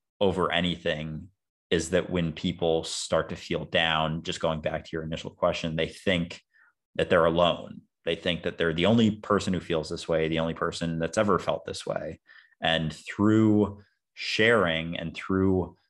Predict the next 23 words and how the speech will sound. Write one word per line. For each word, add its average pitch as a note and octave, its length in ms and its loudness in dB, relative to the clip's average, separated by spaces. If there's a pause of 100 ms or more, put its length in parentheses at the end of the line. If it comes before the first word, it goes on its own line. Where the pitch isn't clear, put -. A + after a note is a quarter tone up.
(400)
people F2 640 0
being F2 380 0
just E2+ 240 -6
more F2+ 340 0
open E2+ 540 0
and D#2+ 160 -4
more E2+ 260 0
vulnerable D#2+ 800 2
about E2 240 -2
their F2 140 -4
insecurities, D#2+ 960 -6 (260)
about F2 340 0
things F2 220 0
they're F2 100 -2
struggling E2+ 520 -2
with, E2+ 300 -2
about E2+ 340 -2
things F2+ 240 -2
they're E2+ 160 0
afraid F#2+ 400 2
of, D#2+ 340 2 (640)
people A2 340 4
will F#2 360 2